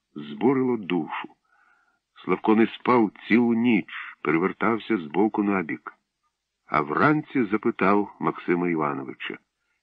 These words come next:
"Ви не дзвонили до Києва? Що воно було?"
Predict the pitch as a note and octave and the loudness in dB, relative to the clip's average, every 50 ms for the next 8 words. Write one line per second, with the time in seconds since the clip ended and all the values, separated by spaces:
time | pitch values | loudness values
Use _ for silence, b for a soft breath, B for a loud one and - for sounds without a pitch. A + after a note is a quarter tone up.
0 | _ _ _ _ _ _ _ - - E2 G2 G#2 A2+ A#2 G2 F2 E2+ F2+ G#2 A2 | _ _ _ _ _ _ _ -10 -2 0 2 4 4 4 2 2 0 2 4 4
1 | G#2+ B2+ D#3+ F3 E3 D#3 C3+ B2 C3 B2 - - A2+ G2 D#2 C#2+ C#2+ - C#2 - | 6 6 4 4 4 4 6 4 4 2 2 0 -2 -2 -2 -4 -8 -14 -16 -16
2 | - _ _ _ _ _ _ _ _ _ _ _ _ _ - - - - - - | -18 _ _ _ _ _ _ _ _ _ _ _ _ _ -12 -10 -8 -2 4 6
3 | G#2+ C3 C#3+ D3+ D#3+ D3 D#3 D#3 D3 B2 - - | 6 6 6 4 4 4 4 4 4 4 -2 -4